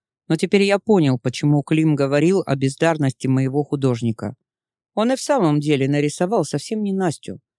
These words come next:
Пока я размышлял, она подошла к зеленой лавке и зашла в неё. «Ну как, рассмотрел?»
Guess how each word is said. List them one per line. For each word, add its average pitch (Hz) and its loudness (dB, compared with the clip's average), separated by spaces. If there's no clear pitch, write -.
Пока 180 2
я 180 2
размышлял, 190 0
она 233 4
подошла 175 2
к 160 -8
зеленой 147 2
лавке 226 -2
и 202 2
зашла 170 -2
в 110 -4
неё. 113 -4
«Ну 175 2
как, 160 0
рассмотрел?» 165 0